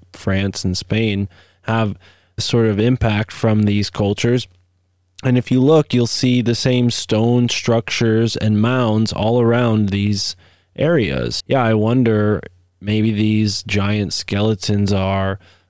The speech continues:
you know, Vikings or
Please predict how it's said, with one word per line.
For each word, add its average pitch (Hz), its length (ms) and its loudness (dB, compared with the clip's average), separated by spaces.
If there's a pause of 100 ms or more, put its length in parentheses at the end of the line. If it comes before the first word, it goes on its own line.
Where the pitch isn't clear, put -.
you 98 140 -4
know, - 380 -4 (220)
Vikings 101 880 -2
or 95 540 -2